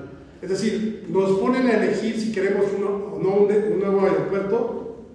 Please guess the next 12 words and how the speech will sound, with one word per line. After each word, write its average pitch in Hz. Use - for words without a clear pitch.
cuando 196
no 226
tenemos, 240
la 175
mayoría 190
de 240
los 202
mexicanos 214
no 226
tenemos 220
ni 185
idea -